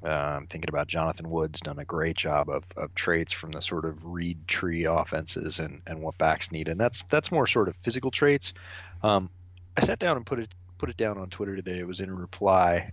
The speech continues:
And I really think Chicago's looking for or needs a back who can do, um, four things really well. Read an inside zone and explode through the hole.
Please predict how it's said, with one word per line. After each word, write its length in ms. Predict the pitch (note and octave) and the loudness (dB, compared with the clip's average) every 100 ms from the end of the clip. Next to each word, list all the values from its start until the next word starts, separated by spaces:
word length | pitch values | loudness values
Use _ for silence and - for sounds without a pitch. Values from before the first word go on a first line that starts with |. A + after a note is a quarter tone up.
| - | -4
And 460 | G#2 G2+ G2+ G2 F#2+ - | 2 6 6 4 -2 0
I 40 | A2+ | 6
really 260 | A#2+ D3 | 8 8
think 240 | D3 A2+ - | 6 0 -2
Chicago's 520 | - G2+ G2 G2 F2+ | 0 4 4 2 -2
looking 280 | F#2+ F#2 F2 | -4 -6 -10
for 460 | - F2 F2 F2 | -10 -6 -2 -2
or 220 | F2+ F#2 | 0 0
needs 360 | E2+ F#2+ A#2+ A#2+ | 0 2 4 4
a 40 | |
back 440 | G2+ E2 E2 E2 - | 4 4 2 0 -2
who 260 | - A2 | -2 0
can 460 | G2 - F#2 F2 E2+ | 0 2 2 2 0
do, 460 | F2+ F2+ F2+ F2 E2 - - - - - - | -2 -2 0 -2 -4 -10 -16 -14 -14 -14 -2
um, 520 | F2+ E2 E2 D#2 D#2+ - - - - - - - - - - - | 2 4 2 -2 -8 -14 -18 -20 -20 -20 -20 -20 -20 -18 -12 -6
four 200 | - A#2+ | 4 6
things 380 | A2+ E2 D#2+ D2 | 6 2 -4 -6
really 180 | E2 D#2 | -6 -4
well. 240 | D2 - - - - - | -4 -6 -10 -18 -18 -2
Read 280 | G2 A#2 | 4 6
an 100 | C3+ | 6
inside 480 | B2 A2+ - A#2 A2 | 4 4 4 6 6
zone 380 | G2+ F2 F2 F2 - - - | 2 -2 -2 -8 -14 -18 -10
and 100 | - | -6
explode 420 | E2+ - F2 F2 | -4 -4 -4 -4
through 200 | E2 - | -4 -6
the 80 | - | -6
hole. 280 | - - - | -6 -6 -8